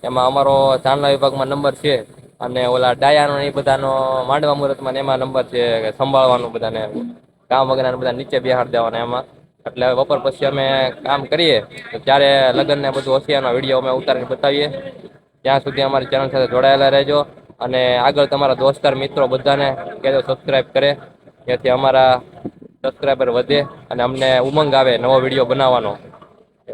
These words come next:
આપ સૌને હાથ જોડી નમ્ર વિનંતી. બોલો બાપા સીતારામ. તો મિત્રો, આપણે પાછું રસોડું બતાવી દઉં છું હું તમને, જોઈ શકો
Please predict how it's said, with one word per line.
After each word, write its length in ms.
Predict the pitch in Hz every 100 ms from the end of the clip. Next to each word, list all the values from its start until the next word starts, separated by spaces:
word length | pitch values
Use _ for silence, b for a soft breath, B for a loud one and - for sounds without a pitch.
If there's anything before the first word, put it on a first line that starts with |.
| 110
આપ 120 | 120 127
સૌને 200 | 135 131
હાથ 160 | 123 123
જોડી 200 | 123 123
નમ્ર 200 | 123 127 117
વિનંતી. 460 | 123 120 117 101 - - - _ _ -
બોલો 140 | 123
બાપા 440 | 120 135 - 135 113
સીતારામ. 640 | 127 - - 110 104 92 - - - _ _ _ _ _ _ -
તો 60 | -
મિત્રો, 280 | 120 139 151
આપણે 200 | 135 139
પાછું 380 | 135 139 147 139
રસોડું 300 | 135 147 135
બતાવી 300 | 143 160 147
દઉં 140 | 147 139
છું 120 | 131
હું 120 | 135
તમને, 220 | 131 127 127
જોઈ 200 | 120 127 135
શકો 200 | 127